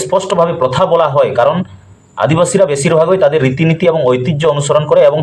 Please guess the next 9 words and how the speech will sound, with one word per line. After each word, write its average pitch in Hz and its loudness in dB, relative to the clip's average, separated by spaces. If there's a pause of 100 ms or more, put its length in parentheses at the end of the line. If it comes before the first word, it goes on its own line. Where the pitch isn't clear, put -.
তাদের 135 2 (100)
রীতিনীতি 156 0 (580)
আইনের 170 2
সমান 156 0
হি-, - -2 (100)
হিসাবে 175 0 (460)
স্বীকৃত। 131 -6 (720)
তাই 147 0
যদি 196 0